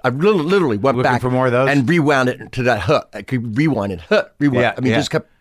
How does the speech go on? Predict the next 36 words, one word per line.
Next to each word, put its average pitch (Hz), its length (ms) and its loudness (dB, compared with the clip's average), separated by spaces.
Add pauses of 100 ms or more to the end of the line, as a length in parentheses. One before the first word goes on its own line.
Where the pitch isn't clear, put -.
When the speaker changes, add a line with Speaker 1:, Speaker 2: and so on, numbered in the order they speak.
Speaker 1:
playing 160 240 0
it - 100 -4
over 139 240 0
and 120 60 0
over 113 180 0
again. 78 180 -12 (220)
Speaker 2:
Yeah. 123 340 -2 (100)
Speaker 1:
I - 60 -4
was 120 140 0
just 143 160 -2
surprised 143 400 0
I - 20 -6
got 113 140 0
any 131 100 0
kind 131 160 -2
of 117 60 -2
reaction. 107 420 -2 (520)
And 117 140 0
I 117 60 2
was 117 180 0
so 147 220 4
excited. 135 420 0
And 104 160 -2
then 117 140 2
he 123 200 0
found 127 320 0
more 131 200 2
places. 131 400 -2
Then 113 120 -4
I 120 60 0
started 113 260 -6
going 117 140 -2
around 113 120 -2
to 110 40 -2
these 107 160 -4
pubs 123 540 -4